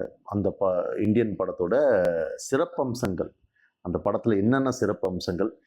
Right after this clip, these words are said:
இன்னைக்கு வரைக்கும் அந்த சிறப்பம்சங்கள் என்னென்ன பேசி, பே-, பேசப்பட்டுட்டு இருக்குன்றது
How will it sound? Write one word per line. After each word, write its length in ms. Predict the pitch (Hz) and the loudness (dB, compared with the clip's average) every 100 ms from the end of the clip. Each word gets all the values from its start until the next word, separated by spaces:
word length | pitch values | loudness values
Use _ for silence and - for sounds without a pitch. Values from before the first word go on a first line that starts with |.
| _ - | _ 0
இன்னைக்கு 540 | 120 170 185 185 165 | 2 4 2 2 2
வரைக்கும் 380 | 143 135 180 190 | 4 2 2 2
அந்த 200 | 131 120 | 2 2
சிறப்பம்சங்கள் 640 | 131 131 123 104 110 104 113 | 0 0 -2 -2 0 2 2
என்னென்ன 280 | 107 110 | 2 0
பேசி, 460 | 98 113 117 - _ | 0 -2 -2 -6 _
பே-, 160 | 107 98 | -2 0
பேசப்பட்டுட்டு 520 | 117 113 101 92 92 92 | 0 -2 -6 -12 -12 -8
இருக்குன்றது 460 | 98 90 92 170 | -6 -4 0 -2